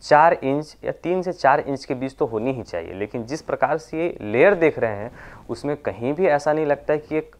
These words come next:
आधे इंच का भी लेयर समझ में नहीं आता है। और ऐसा एक जगह नहीं है, कई जगहों पे हैं। इससे संबंधित हम इस डिपार्टमेंट के जेई, डिप्टी और एग्जीक्यूटिव संबंधित अधिकारियों से बातचीत करने की कोशिश करेंगे।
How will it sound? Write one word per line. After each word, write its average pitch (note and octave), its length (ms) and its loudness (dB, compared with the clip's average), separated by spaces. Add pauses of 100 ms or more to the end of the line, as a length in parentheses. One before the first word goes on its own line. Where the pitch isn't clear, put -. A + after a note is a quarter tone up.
आधे A2+ 320 2
इंच D3+ 320 0
का F#3+ 200 6
भी F3+ 160 4
लेयर D#3 440 4 (120)
समझ A#2+ 320 -2
में A2 140 -2
नहीं G2+ 220 -6
आता E2+ 220 -10
है। - 140 -16 (280)
और E3+ 80 8
ऐसा G3 160 6
एक G3 200 6
जगह G#3+ 260 6
नहीं A#3 220 6
है, A#2+ 200 -2
कई F#3+ 160 8
जगहों C#3 440 8
पे A2 160 2
हैं। E2+ 160 -12 (1400)
इससे D#3+ 160 -2
संबंधित D3+ 540 2
हम D3 300 0 (520)
इस C3 160 -6
डिपार्टमेंट C3 520 0
के C#3 540 -2
जेई, G#2+ 440 -4
डिप्टी G#2+ 420 -8
और B2+ 140 4
एग्जीक्यूटिव A2+ 580 -4
संबंधित A2+ 440 -6
अधिकारियों A2+ 420 -2
से B2 100 -10
बातचीत F2+ 340 -4
करने B2+ 240 0
की B2+ 40 -4
कोशिश A#2+ 320 -4
करेंगे। A#2 360 -8